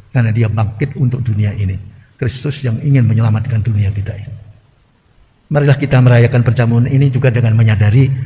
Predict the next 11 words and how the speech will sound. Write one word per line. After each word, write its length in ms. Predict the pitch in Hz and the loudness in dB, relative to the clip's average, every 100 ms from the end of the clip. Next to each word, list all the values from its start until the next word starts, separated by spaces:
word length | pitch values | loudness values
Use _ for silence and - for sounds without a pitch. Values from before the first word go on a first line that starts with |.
| - - | -10 -12
bahwa 240 | - 127 127 | 0 2 4
Yesus 400 | 131 131 170 156 | 4 2 0 0
yang 160 | 143 | 0
bangkit 400 | 131 131 131 185 | 0 0 0 -2
tetap 240 | 151 143 156 | -2 -2 -4
hadir. 340 | 131 107 110 92 - - _ _ _ | -2 0 0 -2 -8 -20 _ _ _
Hadir 380 | - 107 139 143 143 - - - - - - | -8 -2 2 2 2 -6 -8 -10 -12 -14 -6
dalam 240 | 113 98 98 | 0 0 0
sakramen, 560 | 117 - 117 113 107 | -2 -2 0 2 2
dalam 320 | 110 107 101 - | 2 0 0 0
tanda. 400 | 113 98 92 | 0 2 0